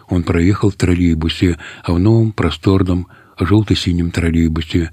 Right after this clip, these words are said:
До войны таких не было в Москве. Удобные кресла были обиты мягкой кожей шоколадного цвета и узорчатым плюшем. Троллейбус шел плавно, как по воде,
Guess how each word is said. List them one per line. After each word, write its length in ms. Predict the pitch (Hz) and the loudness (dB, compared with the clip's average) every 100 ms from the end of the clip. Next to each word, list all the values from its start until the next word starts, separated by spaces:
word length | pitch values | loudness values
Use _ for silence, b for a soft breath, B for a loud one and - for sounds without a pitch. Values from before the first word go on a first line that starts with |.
| B B - | B B -2
До 160 | 104 | 2
войны 320 | 92 92 113 120 | 4 4 4 4
таких 380 | 110 120 - | 2 0 2
не 120 | 117 113 | 2 4
было 220 | 82 78 | 2 0
в 60 | |
Москве. 560 | 78 78 - 85 80 80 B B B | 0 -4 0 0 0 -4 B B B
Удобные 480 | 95 92 131 120 123 | -2 2 4 4 4
кресла 460 | 117 107 117 - 90 | 4 2 2 2 2
были 240 | 90 85 | 4 4
обиты 400 | 82 80 85 90 | 2 0 0 2
мягкой 420 | 85 85 - 82 | 2 0 0 -2
кожей 460 | 80 113 110 107 104 B B | 2 2 4 2 2 B B
шоколадного 640 | - 92 85 85 82 92 82 | -4 -2 2 0 2 0 0
цвета 600 | - 85 87 82 85 80 B B | 2 2 2 0 -2 -2 B B
и 100 | 98 | 4
узорчатым 720 | 87 78 87 - 92 85 78 | 4 2 0 0 0 0 -2
плюшем. 560 | 82 85 82 82 80 80 _ _ _ | 0 0 0 -2 -4 -8 _ _ _
Троллейбус 520 | - 92 107 117 87 - | -2 2 4 2 2 -2
шел 240 | 92 82 | -4 -4
плавно, 560 | 80 95 104 95 90 - B B | -2 0 0 0 -2 -4 B B
как 220 | 110 98 | -4 -2
по 100 | 98 | 0
воде, 460 | 87 82 82 85 | 0 2 2 0